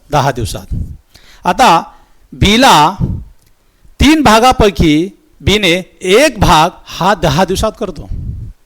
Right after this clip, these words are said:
तीन भागापैकी ए हा दहा दिवसात करतो. मग मित्रांनो, बीला पूर्ण काम करण्यासाठी, पूर्ण काम करण्यासाठी तीन दहा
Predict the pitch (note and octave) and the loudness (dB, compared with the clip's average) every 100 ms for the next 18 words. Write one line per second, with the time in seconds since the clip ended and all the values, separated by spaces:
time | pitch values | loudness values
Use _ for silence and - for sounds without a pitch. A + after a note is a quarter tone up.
0 | _ - G#3 C4+ E3+ F3+ G#3+ G#3+ E3 C3+ | _ -2 0 0 0 2 2 0 -2 -2
1 | C#3 G3+ - _ D#3 E3+ F3 D#3 A3+ D4 | -6 -6 -12 _ -2 0 2 2 0 -2
2 | - _ C#3 E3 G3+ B3+ B3 C4 - G3 | -14 _ -4 0 2 2 2 0 0 -2
3 | D#3+ D#3 D#3+ - - E3 A3 A#3+ G#3+ G3 | 0 -2 -4 -10 -14 -2 0 0 -4 0
4 | F3+ D#3 D3 D#3+ - - C3 A3+ G#3 F#3 | 0 0 -4 -4 -12 -4 0 2 4 4
5 | C3 - - - - _ _ _ - G#3+ | 2 -4 -16 -16 -20 _ _ _ 0 2
6 | C4+ D4 C#4+ C4 G3+ G#3 F3 - C#3 A#2+ | 2 2 2 2 2 0 0 0 -2 -6
7 | G2 - - - - - - - - _ | -8 -12 -10 -10 -12 -14 -18 -20 -20 _
8 | _ _ _ _ _ - C#3+ E3 F#3+ - | _ _ _ _ _ -6 -4 -4 -6 -8
9 | _ _ D3+ E3+ G#3 E3 D3 C#3 C#3+ A#2 | _ _ -2 -2 -2 -4 -2 -4 -6 -6
10 | G#2+ - _ _ _ _ _ _ _ _ | -6 -8 _ _ _ _ _ _ _ _
11 | _ F3 G3 G3+ F#3+ | _ -6 -4 0 2